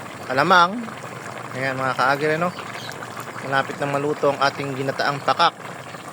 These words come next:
Oh, sarap. Buti po meron tayong tanim na siling Taiwan sa ating paligid.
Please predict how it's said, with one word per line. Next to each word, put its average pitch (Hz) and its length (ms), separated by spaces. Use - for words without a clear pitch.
Oh, 151 160
sarap. 113 260
Buti 127 240
po 170 80
meron 151 300
tayong 147 260
tanim 151 320
na 147 160
siling 151 320
Taiwan 151 400
sa 143 400
ating 143 240
paligid. 165 480